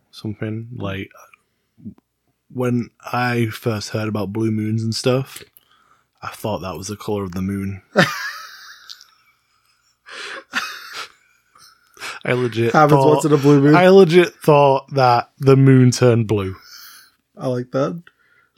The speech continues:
Speaker 2: I like it.
Speaker 1: I'm not, I'm not, I'm not happy to admit that. I know now, I've learned.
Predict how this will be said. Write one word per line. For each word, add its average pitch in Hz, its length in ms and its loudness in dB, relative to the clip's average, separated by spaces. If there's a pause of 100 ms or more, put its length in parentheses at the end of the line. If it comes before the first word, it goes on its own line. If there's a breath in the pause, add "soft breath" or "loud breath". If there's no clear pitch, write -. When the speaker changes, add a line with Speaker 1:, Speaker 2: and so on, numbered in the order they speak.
(200)
Speaker 2:
I 175 40 -6
like 135 200 0
it. 127 160 -4
Speaker 1:
I'm 143 160 2
not, 135 400 2
I'm 131 160 -2
not, 135 260 0
I'm 220 160 2
not 233 200 4
happy 190 280 2
to 165 140 6
admit 127 300 2
that. 131 200 2
I 170 180 6
know 202 300 6
now, 147 280 2
I've 143 160 2
learned. 127 400 2